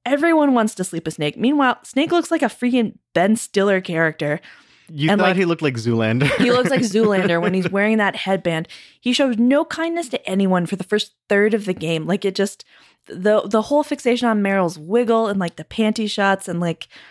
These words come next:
Speaker 1: the, right, right up through to the shirtless fist fight with Liquid Snake. Like, this, this whole game thinks about bodies and how we relate to each other's bodies in, like, kind of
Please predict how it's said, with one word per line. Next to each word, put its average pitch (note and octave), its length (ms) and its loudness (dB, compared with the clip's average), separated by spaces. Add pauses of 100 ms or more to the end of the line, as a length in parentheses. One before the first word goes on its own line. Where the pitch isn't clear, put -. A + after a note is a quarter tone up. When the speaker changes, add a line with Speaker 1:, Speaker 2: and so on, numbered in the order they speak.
(380)
Speaker 1:
the, F3+ 280 2 (460)
right, E4+ 380 0 (120)
right E4+ 260 2
up D4+ 180 0
through C#4+ 340 0
to B3 280 -2
the G#3 300 0
shirtless - 480 -2
fist - 300 -4
fight G3 200 0
with F#3+ 180 -4
Liquid F3 340 -2
Snake. D3 220 -6
Like, F3+ 160 -4 (340)
this, A#3+ 260 -2 (240)
this A3 200 0
whole C4+ 680 0 (840)
game G3 480 2
thinks A3+ 300 -2
about F#3+ 420 0 (340)
bodies F3+ 540 2
and E3+ 140 -2
how E3+ 200 -2
we E3+ 140 2
relate D#3+ 360 -2
to G3+ 120 -2
each F#3 160 -4
other's F#3+ 260 0
bodies F#3+ 560 -2
in, F3 220 -4
like, E3 380 -4 (800)
kind C4 320 2
of A#3+ 240 0